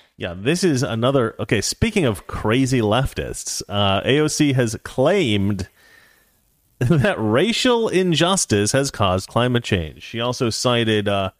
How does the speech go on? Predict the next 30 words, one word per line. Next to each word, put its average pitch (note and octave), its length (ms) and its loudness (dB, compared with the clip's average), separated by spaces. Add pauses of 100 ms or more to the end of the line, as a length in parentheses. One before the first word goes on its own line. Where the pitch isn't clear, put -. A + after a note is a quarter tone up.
(1300)
trampling F3 520 0
of A#2 140 -4
indigenous B2 640 -2
rights. B2 760 -2
<laughs> - 40 -20 (500)
It's, C#3 440 -8 (440)
I G#2 140 -8
mean, A2 180 -6
it's, G#2 360 -8
it's G#2 200 -14
a G#2 40 -4
little G#2+ 180 -6
bit F2+ 160 -12
crazy. G2 260 -10
Okay, A2 100 -8
now A2 60 -4
let's C3 240 -6
read C3 140 -2
this A2 120 -6
article. A2 240 -4
It's G#2+ 100 -6
pretty G#2 200 -8
funny. G2 320 -8
This G2 160 -10
is F#2+ 140 -12
at, D#2+ 140 -14 (140)
on F2+ 160 -12
the F2 60 -12
Daily F#2+ 260 -8
Caller. G#2 420 -8